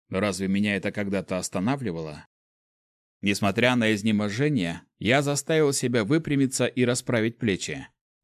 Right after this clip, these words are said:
Мой взгляд скользнул по лицам разъяренных практиков, и в тот же момент уголки моих губ поднялись в надменной усмешке.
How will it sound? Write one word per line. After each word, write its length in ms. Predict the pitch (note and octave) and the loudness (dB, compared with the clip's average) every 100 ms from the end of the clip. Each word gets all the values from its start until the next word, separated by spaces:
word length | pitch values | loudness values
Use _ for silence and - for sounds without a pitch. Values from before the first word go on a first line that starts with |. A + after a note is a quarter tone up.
| _ | _
Мой 220 | F#2+ A#2 | 4 4
взгляд 380 | A2 G2 C3+ D#3 | 4 2 2 2
скользнул 440 | - G2+ G2+ C3 | 0 -2 2 2
по 160 | B2+ G2+ | 2 0
лицам 380 | A2+ D3 - F#2+ | 2 0 -2 0
разъяренных 640 | G#2+ G#2+ A2 C3+ C3+ C3 | -2 0 2 2 0 0
практиков, 680 | D#3 C#3+ - G2 D#2+ - - _ | -2 -2 -4 -8 -8 -10 -18 _
и 100 | - | -4
в 80 | A2 | -4
тот 260 | - C3+ B2 | 4 4 6
же 120 | A#2 | 4
момент 420 | A#2+ A2+ D3+ C#3 | 4 4 2 0
уголки 440 | A2+ G#2+ G#2+ - C3+ | 0 2 0 2 2
моих 300 | A#2+ A2 G#2 | 4 0 2
губ 240 | C#3 C#3+ | 0 2
поднялись 520 | A#2 G#2+ A2+ B2+ C#3+ | 0 2 2 2 0
в 40 | - | 0
надменной 500 | G#2 G#2 G#2+ G2+ G#2+ | 0 0 2 0 -2
усмешке. 640 | - G2+ F2 - C#2+ | -2 -2 -2 -8 -12